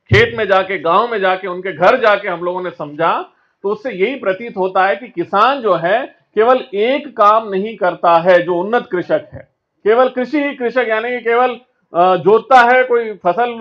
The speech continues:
लगाता है और उससे उपज लेता है, केवल एक काम करने से उसका आय दुगनी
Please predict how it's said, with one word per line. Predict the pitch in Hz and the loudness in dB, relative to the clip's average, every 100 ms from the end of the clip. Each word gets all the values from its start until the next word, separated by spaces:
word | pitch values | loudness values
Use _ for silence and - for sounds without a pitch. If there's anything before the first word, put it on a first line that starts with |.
| 220 202 165 160 | -4 -4 -8 -4
लगाता | 160 202 220 233 | 2 2 4 2
है | 220 | 4
और | 254 220 | 0 -2
उससे | 196 254 | -4 -2
उपज | 202 240 240 | -2 -2 -4
लेता | 214 208 226 | -4 -2 0
है, | 226 240 | 0 -2
केवल | 214 226 254 | -4 -4 -4
एक | 180 180 240 277 269 190 | -4 -4 -4 -8 -14 -6
काम | 185 190 220 220 | -2 -2 -4 -10
करने | 175 180 202 196 | -10 -10 -10 -10
से | 220 | -10
उसका | 208 175 _ 214 233 330 - _ _ _ | -12 -14 _ 2 4 2 -4 _ _ _
आय | 147 160 202 240 | -4 -2 -2 -4
दुगनी | 160 156 170 202 277 381 _ | -8 -12 -10 -10 -10 -14 _